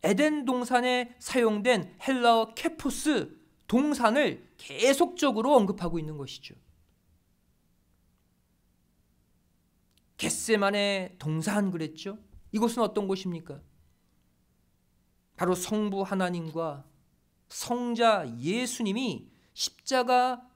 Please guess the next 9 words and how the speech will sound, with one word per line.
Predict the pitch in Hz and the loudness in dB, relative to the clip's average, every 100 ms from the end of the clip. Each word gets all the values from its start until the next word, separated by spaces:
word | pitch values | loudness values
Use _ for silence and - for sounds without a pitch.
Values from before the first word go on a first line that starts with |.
| _ | _
구속의 | - 269 - 302 262 277 269 | -6 0 2 2 2 0 -2
계획을 | 185 170 165 226 285 | -2 -2 0 -2 -4
수립하신 | 277 - 254 262 - - - 208 | -6 -8 -6 -8 -10 -10 -4 -4
장소죠. | 170 135 123 - - _ _ _ _ _ _ _ _ _ _ _ _ _ _ _ _ _ _ _ _ _ _ _ _ _ _ _ _ _ _ _ _ _ | -4 -6 -12 -16 -20 _ _ _ _ _ _ _ _ _ _ _ _ _ _ _ _ _ _ _ _ _ _ _ _ _ _ _ _ _ _ _ _ _
또 | 208 190 - | 2 2 2
골고다 | 170 214 214 220 226 220 214 208 | 2 2 2 4 6 6 4 0
동산은 | 190 208 208 220 247 | -2 -2 0 0 2
어떤 | 226 240 220 | 2 4 2
곳입니까? | 208 196 185 185 170 | 0 -2 -4 -6 -12